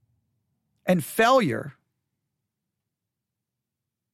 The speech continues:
is a part of his sovereign plan,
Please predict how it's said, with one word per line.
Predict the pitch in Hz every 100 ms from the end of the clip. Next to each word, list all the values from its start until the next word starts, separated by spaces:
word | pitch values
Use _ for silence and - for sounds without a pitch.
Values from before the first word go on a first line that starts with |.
| _ _ _
is | - 190
a |
part | 185 220 226
of | 196
his | 190
sovereign | - 220 214 208 165
plan, | - - 226 226 127 110